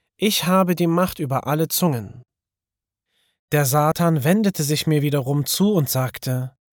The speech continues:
"Solche Probleme wie die im Koran angeführten behandeln viele Leute, wenn sie über den Glauben sprechen.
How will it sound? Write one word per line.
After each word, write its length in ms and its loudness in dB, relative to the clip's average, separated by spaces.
"Solche 520 2
Probleme 800 2
wie 80 2
die 100 0
im 120 4
Koran 400 0
angeführten 880 0
behandeln 540 2
viele 400 2
Leute, 480 -4
wenn 160 -4
sie 120 -6
über 200 -4
den 160 -4
Glauben 420 -2
sprechen. 640 -12